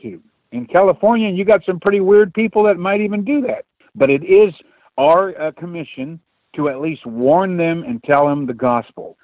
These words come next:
That's, that's what we need to do. And, uh, most people don't wanna do it. And I, in my opinion, I believe most Christians can't do this 'cause they're really not living for God. They can't tell somebody to repent if they're living in a bunch of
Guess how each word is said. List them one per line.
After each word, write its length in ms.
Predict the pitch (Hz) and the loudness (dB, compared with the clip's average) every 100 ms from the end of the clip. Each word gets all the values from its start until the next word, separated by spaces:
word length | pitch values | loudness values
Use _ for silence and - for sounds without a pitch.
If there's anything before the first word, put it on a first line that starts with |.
| _ | _
That's, 240 | 123 156 - - | -2 -2 -4 0
that's 220 | 147 - | 0 2
what 100 | 160 | 0
we 160 | 151 151 | 0 -2
need 220 | 151 139 | -2 -4
to 80 | 135 | -6
do. 360 | 131 135 95 - _ | -2 -2 -2 -12 _
And, 360 | 120 127 123 117 | -2 0 0 2
uh, 140 | 127 123 | 4 4
most 300 | 147 202 - | 4 2 0
people 240 | 202 185 | -2 0
don't 240 | 165 170 | 0 0
wanna 220 | 160 165 143 | -2 -4 -2
do 240 | 160 127 | 0 0
it. 80 | 104 | -2
And 100 | 117 | 0
I, 160 | 147 | 2
in 220 | 151 131 131 | 2 0 0
my 220 | 147 165 | 2 4
opinion, 640 | 170 156 170 170 170 170 - _ - | 2 0 -4 -4 -6 -8 -14 _ 0
I 160 | 139 | 0
believe 420 | 151 147 147 139 120 | 2 -2 -2 -4 -2
most 340 | 135 165 - | -2 -2 -6
Christians 560 | - 151 - 139 135 123 - | -6 -6 -6 -8 -8 -10 -6
can't 300 | - 190 143 | -4 -4 -4
do 160 | 160 151 | -2 0
this 240 | 147 151 - _ _ - | 0 -2 -4 _ _ -2
'cause 220 | 170 147 | -2 2
they're 120 | 151 | 0
really 300 | 135 151 147 | 2 0 2
not 240 | 131 127 | 0 -2
living 440 | 107 120 113 117 110 | -2 -4 -2 -4 -6
for 200 | - 110 | -6 -6
God. 460 | 90 104 85 - _ | -2 -2 -2 -8 _
They 140 | - 147 | 0 0
can't 320 | - 175 135 | 2 0 2
tell 240 | 156 143 131 | 2 2 2
somebody 460 | 139 127 127 123 113 - | 0 2 2 2 -4 -2
to 140 | 135 | 0
repent 520 | 123 117 - 143 135 - | 2 -2 -2 -2 -2 -6
if 140 | 113 | -4
they're 200 | 143 131 | 0 2
living 380 | 131 139 127 127 | 2 0 0 -2
in 80 | 120 | -2
a 60 | |
bunch 280 | 110 123 117 | 0 -2 -2
of 80 | 113 | -8